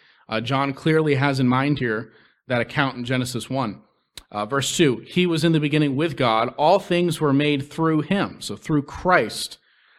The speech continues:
Uh, "Without him was not anything made that was made." And so God made all things through Christ. Again in verse ten, "He was in the world, the world was made through him,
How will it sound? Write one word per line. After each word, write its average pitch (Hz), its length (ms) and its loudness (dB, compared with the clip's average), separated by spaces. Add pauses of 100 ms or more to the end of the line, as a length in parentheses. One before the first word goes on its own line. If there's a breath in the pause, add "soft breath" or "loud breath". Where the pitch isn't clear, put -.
(280 soft breath)
Uh, 107 60 -6
"Without 143 400 2
him 143 220 2
was 131 180 -2
not 131 240 0
anything 156 420 2
made 131 240 2
that 117 200 -4
was 117 200 -6
made." 131 460 -4 (640)
And 127 100 -12
so 143 80 -2
God 139 260 2
made 151 260 0 (100)
all 165 180 6
things 143 400 0
through 151 220 -2
Christ. 123 360 0
Again 139 300 2
in 135 140 4
verse 127 200 -4
ten, 139 300 0
"He 160 240 -2
was 147 180 0
in 151 100 2
the 151 60 2
world, 143 300 0
the 131 60 -6
world 135 260 -2
was 131 160 -4
made 127 380 -2 (180 soft breath)
through 165 380 0
him, 127 420 -4